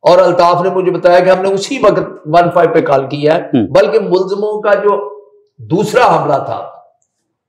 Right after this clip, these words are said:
Speaker 1: उन्होंने दो हमले किए। पहले गाड़ी पर हमला किया,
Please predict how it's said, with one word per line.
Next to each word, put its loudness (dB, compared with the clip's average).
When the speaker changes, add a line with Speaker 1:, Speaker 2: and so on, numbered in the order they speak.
Speaker 1:
उन्होंने 2
दो 4
हमले 2
किए। 0
पहले 2
गाड़ी 2
पर 4
हमला 0
किया, -2